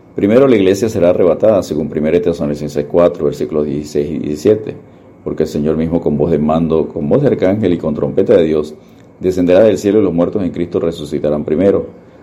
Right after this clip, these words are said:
Luego nosotros los que vivimos, los que hayamos quedado, seremos arrebatados juntamente con ellos en las nubes para recibir al Señor en el aire, y así estaremos siempre con el Señor. Segundo, se da el evento de los siete años de la tribulación, donde se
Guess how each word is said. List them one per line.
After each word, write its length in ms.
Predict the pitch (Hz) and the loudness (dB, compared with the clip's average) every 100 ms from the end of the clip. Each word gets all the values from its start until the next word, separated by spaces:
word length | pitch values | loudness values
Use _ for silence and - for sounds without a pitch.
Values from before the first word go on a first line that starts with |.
| - - | -16 2
Luego 220 | 90 123 | 6 6
nosotros 340 | 127 107 117 | 4 0 0
los 120 | 120 | 0
que 100 | 98 | 2
vivimos, 540 | 87 87 120 87 - - | 2 2 2 0 -6 -12
los 120 | 87 | -10
que 80 | 80 | -2
hayamos 320 | 76 85 92 | 2 2 0
quedado, 460 | - 80 90 87 - - - - | 0 4 4 4 0 -14 -20 -20
seremos 340 | - 85 101 127 | -6 0 2 4
arrebatados 560 | 113 92 82 110 107 | 4 4 4 4 2
juntamente 500 | 95 92 95 95 87 | 0 -4 -4 -4 -4
con 160 | 78 78 | -4 -2
ellos 240 | 80 87 | -2 -2
en 120 | 76 73 | -4 -8
las 120 | 85 | -4
nubes 360 | 98 107 78 | 0 2 2
para 340 | - 73 73 - - | 0 0 0 -4 -2
recibir 400 | 85 82 90 107 | -2 0 2 4
al 80 | |
Señor 260 | 104 87 92 | 2 0 0
en 100 | 87 | 2
el 80 | 78 | 2
aire, 360 | 85 85 73 - - - - - | 4 2 0 -6 -18 -20 -18 -2
y 120 | 85 | 2
así 200 | 82 110 | 2 0
estaremos 440 | 110 110 90 90 | 2 2 2 -2
siempre 320 | 92 80 80 | -2 -2 -2
con 140 | - 76 | -2 -2
el 80 | 71 | -2
Señor. 360 | 78 113 110 - - - - - - - - | -2 0 -2 -4 -16 -20 -20 -20 -20 -20 -18
Segundo, 680 | - 76 87 90 90 85 - - - | -4 0 0 4 4 2 -2 -18 -20
se 200 | - 85 | -6 0
da 80 | 85 | 4
el 80 | 120 | 4
evento 320 | 117 117 117 | 4 2 2
de 80 | 101 | 2
los 140 | 82 | 2
siete 280 | - 87 85 | -2 -2 0
años 260 | 90 107 87 | 0 0 -2
de 60 | |
la 80 | 71 | -2
tribulación, 560 | 76 71 69 - 104 104 | -2 0 0 -2 -2 0
donde 240 | 82 71 | 0 0
se 240 | 71 69 | 0 -4